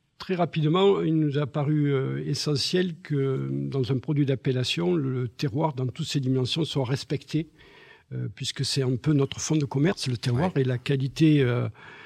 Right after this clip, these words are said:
Speaker 1: de sa qualité de son fonctionnement en dépend. Donc l'agriculture biologique est devenue quelque chose de très, naturellement, très spontané.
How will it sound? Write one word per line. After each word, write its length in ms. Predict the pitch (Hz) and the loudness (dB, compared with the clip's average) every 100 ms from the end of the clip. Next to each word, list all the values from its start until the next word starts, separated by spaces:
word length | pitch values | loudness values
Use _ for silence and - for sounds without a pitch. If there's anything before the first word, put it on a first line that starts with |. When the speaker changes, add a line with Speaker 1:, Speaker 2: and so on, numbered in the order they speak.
| - - | -18 -10
Speaker 1:
de 80 | 120 | -6
sa 180 | 135 | -4
qualité 300 | 123 147 117 | -2 -2 -2
de 80 | 151 | -2
son 160 | - 139 | 0 0
fonctionnement 440 | 135 143 139 139 | 0 0 2 4
en 40 | 135 | 4
dépend. 320 | 127 120 185 | 4 2 0
Donc 220 | 196 139 - | -2 -4 -6
l'agriculture 640 | 139 143 127 131 143 165 | -4 -4 -4 -8 -6 -4
biologique 380 | 147 135 139 190 | -2 0 0 2
est 80 | 151 | 0
devenue 320 | 135 131 156 | 2 2 2
quelque 160 | 147 139 | 0 0
chose 160 | 151 | 0
de 140 | 135 131 | 0 -2
très, 560 | - - 147 143 131 120 - - | -2 0 2 2 0 -4 -6 0
naturellement, 480 | 156 - 139 156 | 0 0 0 2
très 200 | 160 - | 2 0
spontané. 500 | 151 165 131 131 185 | 0 0 2 2 0